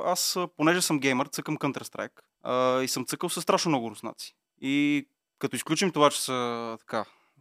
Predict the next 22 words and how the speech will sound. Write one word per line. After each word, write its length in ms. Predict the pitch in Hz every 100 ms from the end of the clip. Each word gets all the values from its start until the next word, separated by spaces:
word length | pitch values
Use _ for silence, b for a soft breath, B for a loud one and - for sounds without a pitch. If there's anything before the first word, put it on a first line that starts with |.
| _ -
доста 320 | 127 127 139
агресивни 480 | 117 117 - 120 117
понякога 480 | - 113 98 104 104
в, 140 | 101 _ _
а, 60 | 101 - - - 104
в 120 | 104
игрите, 300 | 117 139 170
всъщност 360 | 196 185 185 -
са 240 | 180 180 b b b b
много 180 | 156 165
готини 300 | 170 170 139
хора, 340 | 120 156 180 180
много 220 | 139 147 143
приятели 360 | 143 135 127
съм 180 | 120 123
направил 320 | 113 123 120
в, 140 | 104 101 _ -
а, 180 | - - -
C 300 | - 139 143
S, 220 | 139 -
руснаци, 540 | - - 131 - 127 120
украинци, 520 | 107 - 139 131